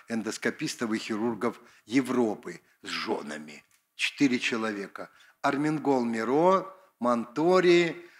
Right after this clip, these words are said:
э, Асизи и Мишель Кремер тогда был президентом. Вот. И вот тогда они, э, на Сахалин приехали, э, и оттуда, м, э, значит, мы там сделали книжку.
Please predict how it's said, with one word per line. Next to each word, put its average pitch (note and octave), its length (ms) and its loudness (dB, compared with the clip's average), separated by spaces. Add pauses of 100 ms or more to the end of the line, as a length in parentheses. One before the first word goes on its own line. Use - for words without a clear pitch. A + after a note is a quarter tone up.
(120)
э, A#2 400 2 (160)
Асизи D#3 920 2 (180)
и C#3+ 80 -2
Мишель C#3+ 420 0
Кремер B2+ 520 2
тогда A2+ 360 -2
был A2 180 -4
президентом. G2 800 -10 (580)
Вот. A2 300 -4 (220)
И C#3+ 80 -2
вот C3+ 200 0
тогда B2+ 640 2
они, A#2 440 -4 (260)
э, G#2+ 400 -4
на A#2+ 140 -4
Сахалин B2 580 -2
приехали, C#3+ 800 -2
э, G#2+ 220 -4 (100)
и A2+ 100 -6
оттуда, C3 680 -4 (640)
м, G2+ 320 -10
э, G2+ 160 -8
значит, G#2+ 340 -8
мы A2+ 120 -4
там A#2 260 -2
сделали A2 420 -4
книжку. - 460 -14